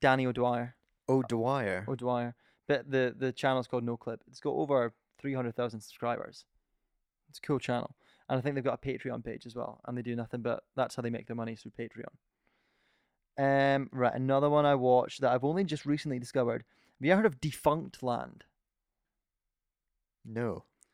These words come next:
Speaker 1: He's got, this guy does really cool videos. So clearly he's had some sort of obsession with,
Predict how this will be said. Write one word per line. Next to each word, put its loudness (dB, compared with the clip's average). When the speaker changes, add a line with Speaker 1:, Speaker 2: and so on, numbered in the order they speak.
Speaker 1:
He's -2
got, 2
this -4
guy 4
does -2
really 2
cool -6
videos. -6
So -2
clearly 4
he's 0
had 6
some -4
sort 2
of 0
obsession 0
with, -4